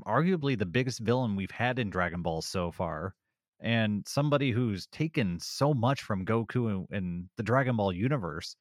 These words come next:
And we're kinda getting this, I don't know,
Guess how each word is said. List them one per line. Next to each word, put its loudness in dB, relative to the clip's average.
And 0
we're 0
kinda 2
getting 4
this, 0
I -2
don't 4
know, 2